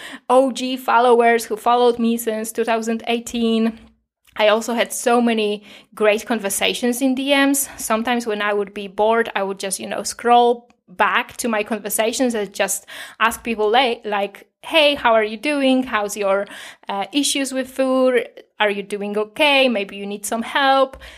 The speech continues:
So again, I, <sighs> I don't know. I, I just loved communicating with people, uh, on Instagram. Another pain I have is that this Black Friday, I was going to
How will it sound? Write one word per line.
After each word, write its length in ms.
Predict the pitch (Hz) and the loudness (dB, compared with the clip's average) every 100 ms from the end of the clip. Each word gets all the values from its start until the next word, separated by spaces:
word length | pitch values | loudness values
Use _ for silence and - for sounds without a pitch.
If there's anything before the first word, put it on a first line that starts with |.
| - | -8
So 420 | - 254 254 - | 0 4 4 2
again, 340 | 247 294 359 262 | -6 -2 0 0
I, 260 | 240 247 - - | -2 -4 -10 -8
<sighs> 580 | 220 - - - - - | -4 -4 -6 -12 -10 -2
I 80 | 254 | 2
don't 160 | 240 | 2
know. 180 | 202 196 | 2 0
I, 200 | 233 226 226 | 0 -2 -2
I 80 | 247 | -2
just 220 | 247 254 | 0 -2
loved 380 | 247 226 254 - | 0 2 2 -2
communicating 800 | - 214 196 208 214 214 220 226 226 - - - | -8 -6 -4 -4 -2 -2 0 -2 -4 -12 -20 -12
with 300 | 214 208 208 | -2 -2 -2
people, 580 | 196 185 202 214 220 - _ _ _ _ - | -10 -4 0 0 -2 -8 _ _ _ _ -4
uh, 120 | - - | -4 0
on 120 | 220 - | 0 0
Instagram. 720 | 208 196 233 226 262 269 302 - - - - - | -4 -2 -2 2 2 2 0 -8 -20 -20 -10 -2
Another 640 | 226 202 233 254 262 269 - - - - | 0 2 4 6 6 2 -8 -20 -20 -8
pain 440 | - 220 214 240 | -2 0 2 0
I 180 | 247 233 | 0 0
have 360 | 226 196 202 - | -2 -4 -6 -6
is 200 | 247 226 | -8 -2
that 460 | 214 214 220 - - _ | 0 0 -2 -12 -20 _
this 320 | 190 240 - | -4 -2 -2
Black 400 | - - 214 196 - | -10 -10 -6 -6 -6
Friday, 680 | - 226 202 202 247 302 - - - - - | -4 -2 0 0 -2 -2 -10 -20 -20 -20 -4
I 100 | 247 | 0
was 180 | 339 269 | 2 2
going 340 | 240 226 233 233 | 2 4 2 -2
to 400 | - 208 208 | 0 2 4